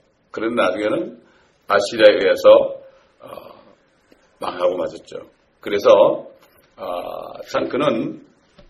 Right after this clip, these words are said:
이 이방 나라의 그 우상 제단을 보고 그 제단의 양식과 모양대로, 아, 제사장에게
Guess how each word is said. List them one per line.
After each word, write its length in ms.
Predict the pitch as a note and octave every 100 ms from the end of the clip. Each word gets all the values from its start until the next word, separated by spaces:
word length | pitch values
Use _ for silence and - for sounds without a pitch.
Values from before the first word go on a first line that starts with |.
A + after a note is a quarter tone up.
| _
이 420 | C3 C3 C3+ B2 -
이방 300 | B2 C3+ C#3
나라의 420 | C3+ C3+ D#3 -
그 380 | C#3 C#3+ B2+ -
우상 360 | A#2 B2 C#3 C3+
제단을 380 | A#2 A2 A2 G2
보고 600 | F2+ - - - - - _ _ _ _
그 200 | - A2+
제단의 420 | G#2+ G#2 G#2+ A2
양식과 380 | F#2+ F#2 - G2
모양대로, 840 | F#2 F#2 F2 E2 F2 F2 E2+ - - _ _ _ _ _
아, 220 | - F2
제사장에게 1120 | - G#2+ G#2+ G2 F#2+ F2 A2 G2 G#2+ - -